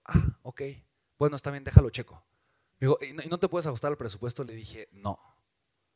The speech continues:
Eso es lo que cobro. ¿Me quieres contratar para una conferencia? Cincuenta mil dólares. Es lo que cobro".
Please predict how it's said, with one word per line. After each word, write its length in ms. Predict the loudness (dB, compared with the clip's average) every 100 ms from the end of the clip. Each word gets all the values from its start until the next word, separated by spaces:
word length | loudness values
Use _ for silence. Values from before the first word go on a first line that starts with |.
| -8
Eso 160 | -2
es 40 | -2
lo 60 |
que 120 | -2 -2
cobro. 380 | -4 -4 -12 _ _ _ -16
¿Me 80 | -4
quieres 160 | -4
contratar 600 | -4 -6 -2 0 0 -2 _ _
para 120 | -4
una 100 | -4
conferencia? 560 | -6 -6 -6 -4 -4 -6
Cincuenta 400 | -10 -10 -10 -10
mil 140 | -12
dólares. 320 | -8 -8 -10 -8
Es 60 |
lo 80 | -6
que 80 | -6
cobro". 280 | -12 -12